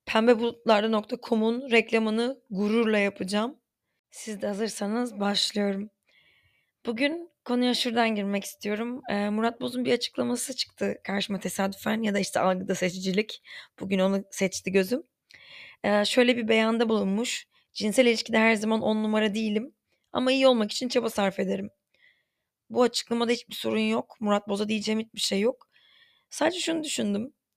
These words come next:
Murat Boz'un bu açıklamayı bu kadar rahatça yapmasının sebebi muhtemelen kendisinin ileride yapacağı işbirliklerine engel olmayacağını bildiği için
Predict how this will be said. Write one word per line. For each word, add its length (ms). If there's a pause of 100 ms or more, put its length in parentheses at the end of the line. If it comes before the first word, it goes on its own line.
Murat 300
Boz'un 220
bu 80
açıklamayı 540
bu 40
kadar 280
rahatça 380
yapmasının 420
sebebi 480 (600)
muhtemelen 520
kendisinin 720 (440)
ileride 340
yapacağı 320
işbirliklerine 880
engel 340
olmayacağını 800
bildiği 360
için 420